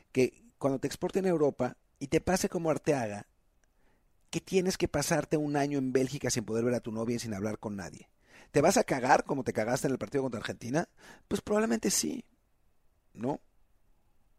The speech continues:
O sea, hay gente con esa personalidad y gente que, pues, que está ahí en la comodidad. Y es parte de la vida, pero no pidamos entonces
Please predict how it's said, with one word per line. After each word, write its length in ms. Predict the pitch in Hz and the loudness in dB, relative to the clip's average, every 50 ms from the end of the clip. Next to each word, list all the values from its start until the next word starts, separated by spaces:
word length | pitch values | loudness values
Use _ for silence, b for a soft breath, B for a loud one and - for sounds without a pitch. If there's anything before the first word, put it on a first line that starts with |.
| _ | _
O 60 | - | -10
sea, 100 | - - | -4 -4
hay 60 | 123 123 | -2 -2
gente 280 | - 160 147 - 147 | 0 -2 -2 -2 -2
con 120 | - 139 135 | -4 -2 -2
esa 120 | 131 147 | -2 -2
personalidad 580 | - - 127 - 143 131 135 143 151 147 139 - | -2 -2 -4 -4 -2 -2 0 2 2 2 2 0
y 100 | 156 151 | -2 -2
gente 280 | - 151 - - 170 | -2 -4 -4 -4 -4
que, 180 | - - 151 - B B B B B B B B B B B B - | -2 -2 -2 -2 B B B B B B B B B B B B -4
pues, 140 | - 180 | -4 -2
que 80 | - - | 0 -2
está 220 | 180 - - 196 | -2 0 2 2
ahí 160 | 202 208 208 214 | 2 2 2 2
en 100 | 214 214 | 2 2
la 80 | 202 | 2
comodidad. 680 | - - 190 180 170 156 143 - - - - - - - _ _ _ _ _ _ _ _ _ _ _ | 2 0 -2 0 0 0 0 0 -2 -2 -2 -4 -6 -10 _ _ _ _ _ _ _ _ _ _ _
Y 220 | - 170 190 202 | -10 -6 -2 0
es 340 | 202 214 - - - - - - _ _ | 0 0 0 -2 -4 -6 -10 -14 _ _
parte 260 | - 156 - - 190 | -6 -4 -2 -2 0
de 60 | 180 | 0
la 80 | 180 208 | 2 2
vida, 240 | 277 349 - - | 2 4 4 4
pero 240 | - - 139 131 - - | 4 2 -2 -2 -2 -4
no 280 | 131 135 143 151 - - _ _ _ _ _ _ _ | 0 2 2 2 2 -2 _ _ _ _ _ _ _
pidamos 420 | - 165 156 160 151 151 151 147 143 | 2 4 6 6 6 6 4 0 -2
entonces 560 | 143 - - 160 151 131 - 147 143 - | -4 -2 -2 -2 -2 -2 -2 -2 -2 -2